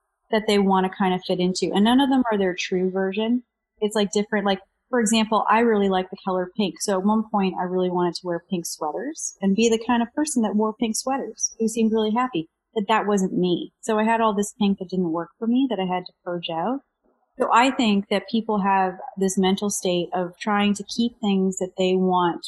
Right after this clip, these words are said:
for a future life that they wanna live, but it doesn't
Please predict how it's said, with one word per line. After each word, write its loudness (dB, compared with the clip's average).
for 0
a -6
future -2
life 0
that -4
they 0
wanna 0
live, -2
but 2
it 0
doesn't 2